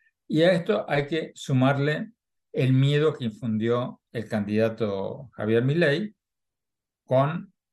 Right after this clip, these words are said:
algunas propuestas estrafalarias como cerrar el Banco Central,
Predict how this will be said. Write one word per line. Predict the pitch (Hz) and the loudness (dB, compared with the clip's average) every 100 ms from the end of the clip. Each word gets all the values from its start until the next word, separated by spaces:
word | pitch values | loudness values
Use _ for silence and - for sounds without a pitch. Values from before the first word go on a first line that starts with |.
| - | -8
algunas | 113 110 135 131 - | -4 0 2 0 -2
propuestas | 110 110 135 123 - 110 - | -8 -4 -2 -2 0 -4 -4
estrafalarias | - 113 - 160 170 139 131 110 | -8 -8 0 2 4 2 0 -2
como | - 98 110 - - _ _ _ _ _ _ _ _ | -6 -8 -6 -10 -14 _ _ _ _ _ _ _ _
cerrar | - 110 117 120 | -8 -4 0 2
el | 113 | 2
Banco | 110 110 | -2 -4
Central, | - 117 185 175 147 135 135 | -6 -4 2 2 2 0 -6